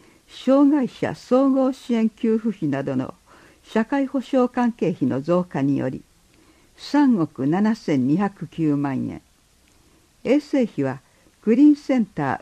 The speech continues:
運転委託料などの増加により、二億二千四百八十三万円の増額となりました。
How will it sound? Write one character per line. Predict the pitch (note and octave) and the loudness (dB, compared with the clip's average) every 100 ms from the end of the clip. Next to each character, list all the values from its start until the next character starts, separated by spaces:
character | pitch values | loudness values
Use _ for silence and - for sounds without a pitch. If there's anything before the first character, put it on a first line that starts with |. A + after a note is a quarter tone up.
| - | -2
運 | A3 | -2
転 | C4 - A#3 | 0 0 -2
委 | F3+ F#3+ | -2 -2
託 | A#3+ A#3+ A3+ | -4 -2 -2
料 | E3+ C#3 | 0 0
な | D3+ | -2
ど | C3+ | -2
の | C3 C3+ | -6 -4
増 | D#3 F3+ | -2 -2
加 | F3+ D#3 | -2 -2
に | C#3 | -2
よ | C3 | -2
り、 | B2+ - _ _ _ _ _ - | -6 -10 _ _ _ _ _ 0
二 | C4 C#4 | 4 4
億 | - D#3 | 2 -2
二 | D3+ D#3+ | 0 -2
千 | - C4 F3+ | 0 0 2
四 | E3 D3+ | 2 0
百 | C#3 - | -4 -12
八 | D3+ F3 B3+ A3+ | -8 -6 -4 -4
十 | A#3+ A#3 | -2 -2
三 | A#3 A3+ A3+ | -2 0 0
万 | A3+ G#3 | 0 -2
円 | F#3+ F3+ | -2 -2
の | E3+ | -2
増 | C#3 E3+ E3+ | 0 0 0
額 | E3 - | -4 -8
と | - | -4
な | C3 A#2 | -2 -2
り | A2+ | -6
ま | C3+ | -8
し | - | -10
た。 | - | -16